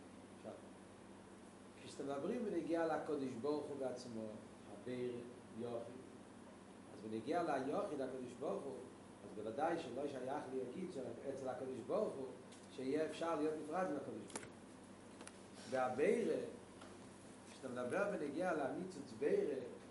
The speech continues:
הקדוש ברוך הוא, בניצוץ בירה, בוודאי שם נרגש שחוץ מליכוז אין שום דבר. ולמה נרגש שם?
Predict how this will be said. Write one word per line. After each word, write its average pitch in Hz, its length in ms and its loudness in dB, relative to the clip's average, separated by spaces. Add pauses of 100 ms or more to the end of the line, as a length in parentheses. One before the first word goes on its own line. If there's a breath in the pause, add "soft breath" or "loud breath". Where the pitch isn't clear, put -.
(500)
הקדוש 113 260 -2
ברוך 180 280 4
הוא, 131 160 -2 (440)
בניצוץ 147 560 2
בירה, 170 420 4
בוודאי 151 420 2
שם 160 220 0 (200)
נרגש 147 580 2 (400)
שחוץ 185 460 2
מליכוז 151 720 2
אין 151 140 -2
שום 143 140 -6 (160)
דבר. 110 180 0 (3250)
ולמה 156 280 6
נרגש 151 460 6
שם? 156 60 -2